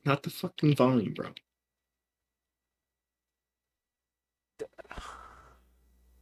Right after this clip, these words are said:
Speaker 1: How tall is that crest? I need to know.
Speaker 2: Fifty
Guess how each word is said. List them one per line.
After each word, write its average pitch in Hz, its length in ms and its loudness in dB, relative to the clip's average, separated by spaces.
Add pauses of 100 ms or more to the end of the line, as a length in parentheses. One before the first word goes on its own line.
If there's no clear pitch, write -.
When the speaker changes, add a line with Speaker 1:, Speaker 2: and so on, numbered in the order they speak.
(1900)
Speaker 1:
How 117 80 2
tall 147 280 12
is 139 80 12
that 127 140 12
crest? - 440 10 (2250)
I 80 100 2
need 87 280 4
to 80 100 -2
know. 90 360 0 (4000)
Speaker 2:
Fifty - 320 -12